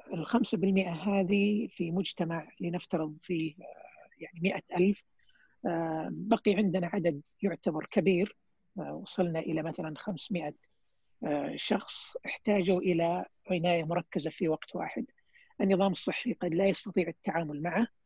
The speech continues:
فينهار النظام الصحي و-، ويبدأ عندهم صعوبة في التعامل معه، مثل ما حدث في بعض الدول.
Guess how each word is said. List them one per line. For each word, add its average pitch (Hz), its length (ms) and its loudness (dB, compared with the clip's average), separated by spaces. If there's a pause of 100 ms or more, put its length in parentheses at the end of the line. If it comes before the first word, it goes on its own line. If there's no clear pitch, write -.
(260)
فينهار 190 480 4
النظام 156 340 -2
الصحي 202 500 2
و-، 175 280 0
ويبدأ 175 500 2 (400)
عندهم 170 280 2
صعوبة 170 340 2
في - 80 -8
التعامل 165 400 -4
معه، 330 200 0
مثل 240 160 4
ما 185 80 6
حدث 160 240 0
في - 120 -6
بعض 151 220 -4
الدول. 143 320 -6